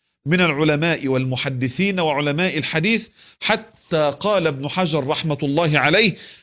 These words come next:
"سمع من خلائق لا يحصون"، أي طاف الإمام النسائي رحمة الله عليه. وهكذا نال العلماء العلم، كانوا يسافرون بين الدول وبين البلاد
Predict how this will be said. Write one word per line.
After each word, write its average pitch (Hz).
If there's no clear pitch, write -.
"سمع 196
من 180
خلائق 196
لا 160
يحصون"، 147
أي 131
طاف 190
الإمام 143
النسائي 135
رحمة 139
الله 143
عليه. 170
وهكذا 190
نال 208
العلماء 160
العلم، 170
كانوا 185
يسافرون 156
بين 139
الدول 156
وبين 147
البلاد 139